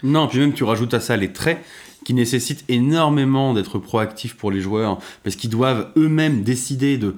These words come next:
potentiellement créer un, créer un trait pour agir sur la scène, donc ça demande vraiment, en fait, ça,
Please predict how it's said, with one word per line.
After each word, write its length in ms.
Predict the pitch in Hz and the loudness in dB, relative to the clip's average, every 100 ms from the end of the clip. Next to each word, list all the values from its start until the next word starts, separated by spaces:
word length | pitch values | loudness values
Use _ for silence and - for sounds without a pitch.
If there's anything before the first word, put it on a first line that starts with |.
| - | -10
potentiellement 800 | - 135 135 - 127 131 127 110 - | -4 -2 0 0 0 0 0 -4 -12
créer 320 | - 160 156 | -4 0 2
un, 180 | 139 131 | 2 0
créer 420 | - - - 147 | -6 -6 -2 2
un 120 | 123 | 0
trait 360 | - 151 147 143 - - | -2 -2 -2 -2 -8 -14
pour 260 | - 110 - - | -6 -6 -6 0
agir 320 | 151 143 151 | 0 2 0
sur 160 | - 127 | 0 0
la 120 | 123 | 0
scène, 240 | 123 185 | 0 0
donc 140 | 131 - | 0 0
ça 100 | 104 | 0
demande 240 | 110 117 | 2 2
vraiment, 340 | 117 131 170 175 | 0 0 0 -2
en 40 | |
fait, 160 | 147 | -4
ça, 100 | - | -4